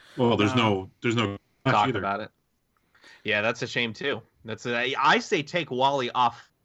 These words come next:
Speaker 3: and put him on Legends or on this Titan show or something. I mean, I know the Titans isn't connected and whatever, but
Speaker 1: Well, they,
Speaker 3: Wall-,
Speaker 1: they
Speaker 3: Wally's not being handled very well in this new season. He needs something to do.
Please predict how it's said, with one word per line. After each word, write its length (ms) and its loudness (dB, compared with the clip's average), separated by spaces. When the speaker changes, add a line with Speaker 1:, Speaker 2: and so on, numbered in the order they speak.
Speaker 3:
and 180 -14
put 160 -8
him 140 -4
on 180 -2
Legends 520 -6
or 180 2
on 100 -4
this 140 -10
Titan 340 -6
show 200 -6
or 100 -8
something. 400 -8
I 60 0
mean, 100 2
I 80 4
know 180 4
the 120 -4
Titans 320 -6
isn't 220 -16
connected 400 -16
and 120 -16
whatever, 640 -10
but 180 2
Speaker 1:
Well, 100 0
they, 100 0
Speaker 3:
Wall-, 240 6
Speaker 1:
they 140 2
Speaker 3:
Wally's 340 4
not 160 4
being 180 -4
handled 420 -8
very 200 -4
well 240 -4
in 80 -12
this 180 -14
new 140 -8
season. 400 -10
He 100 -6
needs 240 -8
something 340 -8
to 100 -20
do. 200 -8